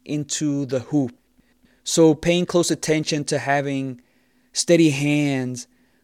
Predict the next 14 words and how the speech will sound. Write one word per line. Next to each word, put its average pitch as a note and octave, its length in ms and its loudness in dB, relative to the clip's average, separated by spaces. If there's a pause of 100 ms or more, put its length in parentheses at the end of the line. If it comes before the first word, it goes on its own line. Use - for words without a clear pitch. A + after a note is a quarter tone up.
determining D#3 760 0 (240)
how D#3 180 2
far D#3 340 2
the D3 100 -2
ball D3 280 4
needs D3 180 -2
to C#3+ 100 -6
be C3 120 -4
thrown, B2+ 640 -6 (420)
how D#3+ 220 -2
high D#3 300 0
to C#3 100 -2
throw C3+ 400 0
it, B2 260 -2